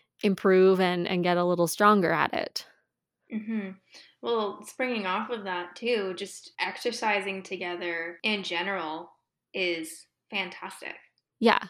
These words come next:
Speaker 1: and I know we talked about that in last week's episode of just the motivation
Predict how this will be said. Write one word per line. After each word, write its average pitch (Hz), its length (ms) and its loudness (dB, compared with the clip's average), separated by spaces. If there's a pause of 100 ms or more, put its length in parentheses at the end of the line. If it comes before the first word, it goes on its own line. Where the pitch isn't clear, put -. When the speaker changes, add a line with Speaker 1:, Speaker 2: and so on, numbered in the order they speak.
(140)
Speaker 1:
and 202 100 8
I 208 40 8
know 202 120 8
we 202 80 8
talked 190 180 4
about 185 180 4
that 175 200 4
in 175 60 -4
last 185 240 2
week's 185 180 0
episode 170 480 0
of 165 160 -2
just - 260 -4 (100)
the 208 80 4
motivation 180 920 4